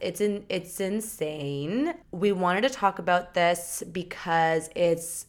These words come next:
really shocking and has a lot of implications, especially, though, for the queer community. This law will target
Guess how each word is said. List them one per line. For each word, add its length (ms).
really 500
shocking 800
and 520
has 260
a 40
lot 180
of 60
implications, 1120
especially, 1400
though, 560
for 260
the 140
queer 280
community. 680
This 220
law 480
will 500
target 720